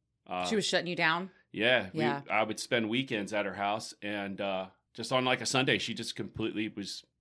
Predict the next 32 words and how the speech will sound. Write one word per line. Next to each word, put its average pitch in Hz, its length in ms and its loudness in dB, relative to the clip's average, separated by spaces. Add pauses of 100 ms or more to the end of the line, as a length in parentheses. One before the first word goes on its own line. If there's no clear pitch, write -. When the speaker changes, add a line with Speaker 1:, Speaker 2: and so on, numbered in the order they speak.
(100)
Speaker 1:
blank. 110 420 -2 (920)
Didn't 107 340 -2
talk 110 320 0
much, 107 460 -2
and 98 320 -6
was 101 200 -4
just, - 460 -8
she - 180 -10
was 92 120 -8
just 90 260 -10
there, 131 460 6 (480)
but 90 140 -4
it 87 140 -8
didn't 113 180 2
even 117 160 2
feel 113 160 -2
like 104 120 2
she 104 120 -6
was 92 120 -4
alive. 76 440 -6 (200)
Speaker 2:
Hmm. 151 420 -8 (760)
Speaker 1:
And 90 440 0 (380)
I 98 120 2
said 104 240 0
something, 78 380 -10
you 80 120 -10
know, 85 160 -4
I 90 80 -2
said, 92 200 -6
"Are 90 80 -2
you 127 180 0
okay? 127 380 0